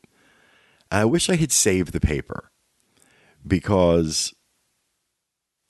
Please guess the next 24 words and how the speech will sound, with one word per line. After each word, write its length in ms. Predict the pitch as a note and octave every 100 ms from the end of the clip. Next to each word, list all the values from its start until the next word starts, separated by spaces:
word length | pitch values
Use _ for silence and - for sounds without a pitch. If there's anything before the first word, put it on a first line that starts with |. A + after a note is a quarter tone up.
| -
I 160 | F#2 F2
outlined, 960 | G#2 D3 - G2+ E2+ D#2+ D#2 D#2 D2+ - _ _ -
like, 200 | E2+ -
the 100 | D#2+
bullet 460 | C#2 F2+ E2+ - -
points 640 | D#2+ D2 - - - - -
of 220 | D#2+ C2+
what 280 | D2+ D#2+ -
I 200 | D2 D2+
thought 480 | D2 D#2 C#2 B1+ - _ _ _ _ -
Dreams 300 | E2 D#2 D#2
Unlimited 460 | D2+ C#2 B1+ B1+
should 180 | - E2+
be. 380 | B2+ D3+ - D#2 _ _ _ _ _ _ _ _ _ _ _ _ _ _ _ -
And 1040 | G2 G2 G2 G2 F#2+ F#2+ F#2+ F#2 F#2 - - _ _ _ _ _ _ _ _ _ _ _ _ _ -
I 140 | G2
then, 380 | F#2 G2 G2 G2
you 80 | G2+
know, 140 | F2 E2 - C2+
in 140 | G2+ G2
those 240 | A#2 B2+
days, 340 | A#2 G2 F#2 -
I 140 | F#2+
had, 580 | F2+ F#2+ F2+ E2+ E2 E2